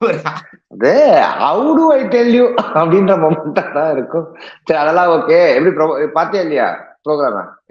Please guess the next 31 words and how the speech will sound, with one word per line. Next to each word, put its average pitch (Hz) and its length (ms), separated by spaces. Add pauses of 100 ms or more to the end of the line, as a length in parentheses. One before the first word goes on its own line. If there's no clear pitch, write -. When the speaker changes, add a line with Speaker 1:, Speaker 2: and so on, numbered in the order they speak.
(540)
Speaker 1:
ஆ, 233 120
இன்னைக்கு 180 300
பார்த்தேண்ணா, 127 320
இன்னைக்கு 156 320
பார்த்தா. 156 280 (300)
அதான் 277 180
மைக்குக்காக 262 400
ஃபீல் 254 260
பண்ணேன்னா, 202 460
நான், 202 280 (180)
நான் 135 240
அப்புறம் 156 280
முடிஞ்சதுக்கு 175 400
அப்புறம் 160 260
என் 151 200
ஃபோன் 160 140
மைக்கிட்ட 156 280
எல்லாம் 151 180
சொன்னேன், 131 440
"இந்த 110 140
மாதிரி 113 160
எல்லாம் 120 160
எதுவும் 120 240
நடக்காது 120 380
தங்கம், 117 300
நான் 113 140
நல்லா 113 320
பாத்துக்கிறேன் 113 440
உன்னை" 107 240
அப்படின்னு. 98 280 (1200)
Speaker 2:
ஆ. 110 40